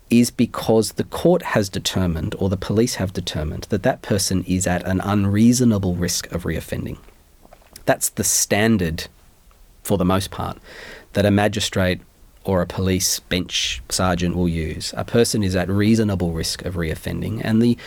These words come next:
purpose of placing a person in custody during that time is ultimately to prevent them from inflicting further crime on the community or victimising new people.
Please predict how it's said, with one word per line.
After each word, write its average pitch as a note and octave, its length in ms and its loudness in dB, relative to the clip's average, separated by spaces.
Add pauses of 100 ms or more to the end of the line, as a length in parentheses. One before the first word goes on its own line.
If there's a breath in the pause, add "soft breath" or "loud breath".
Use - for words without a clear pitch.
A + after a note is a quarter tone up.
(280 loud breath)
purpose F#3 420 2
of A2+ 120 -4
placing G2+ 360 0
a F#2+ 60 0
person F#2+ 320 -2
in F2+ 140 0
custody - 580 -4
during F2+ 320 -2
that E2+ 160 -4
time E2+ 400 -4 (500 loud breath)
is B2+ 360 4 (280)
ultimately G2 840 0 (360 loud breath)
to A#2 460 4 (240 loud breath)
prevent B2 420 2
them G#2 180 0
from G2+ 280 0
inflicting G2+ 540 0
further F#2+ 300 0
crime F#2+ 320 2
on F2+ 80 -2
the F#2 80 -4
community G2 640 -2 (140)
or G2+ 460 4
victimising F#2 920 0
new F#2+ 160 2
people. - 320 -4